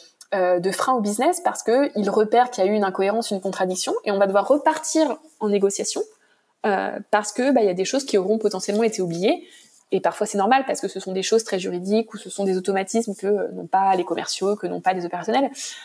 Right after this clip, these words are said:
Euh, et donc, du coup, on a finalement cette impression qu'en effet, la validation juridique, c'est un petit peu le saut qu'on doit recevoir, euh, en fin de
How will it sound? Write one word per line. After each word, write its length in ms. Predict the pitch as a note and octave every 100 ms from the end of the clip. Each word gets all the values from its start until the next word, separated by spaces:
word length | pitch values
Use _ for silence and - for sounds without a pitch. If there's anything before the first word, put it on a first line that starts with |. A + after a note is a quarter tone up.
| -
Euh, 80 | G3+ G3
et 80 | G#3+
donc, 120 | A3
du 100 | A#3+
coup, 160 | F4 D#4
on 120 | A3+
a 100 | A3
finalement 220 | - A#3+
cette 200 | C#4 B3
impression 400 | G#3+ G#3 A#3 D4+
qu'en 160 | D#4 A#3+
effet, 220 | A3+ C4
la 120 | A3
validation 580 | F3+ A3 A#3+ B3 B3 C4+
juridique, 480 | B3 B3 B3 C4 C#4+
c'est 120 | -
un 80 | G3+
petit 140 | -
peu 100 | -
le 120 | A#3+
saut 380 | G#3+ - C4+ C4+ - - -
qu'on 120 | - G#3
doit 120 | F#3+
recevoir, 580 | - A3 G#3+ A3+ A#3 F#3+
euh, 100 | F#3
en 100 | -
fin 300 | F3+ - B3+
de 360 | B3 G3 F#3 F#3